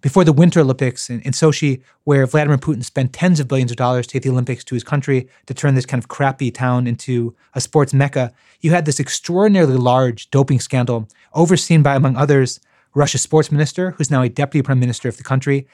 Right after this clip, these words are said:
its deputy sports minister, a chemist named Grigory Rodchenkov,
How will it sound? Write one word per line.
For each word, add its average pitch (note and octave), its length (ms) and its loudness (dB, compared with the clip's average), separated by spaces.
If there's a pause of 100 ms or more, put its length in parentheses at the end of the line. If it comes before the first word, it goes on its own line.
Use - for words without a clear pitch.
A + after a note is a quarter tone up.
(140)
its - 120 -14
deputy D#3+ 360 2
sports D3 300 0
minister, C#3+ 480 0 (340)
a C#3+ 60 -4
chemist D#3 420 2
named C3 240 2
Grigory C#3 400 2
Rodchenkov, D3+ 760 -2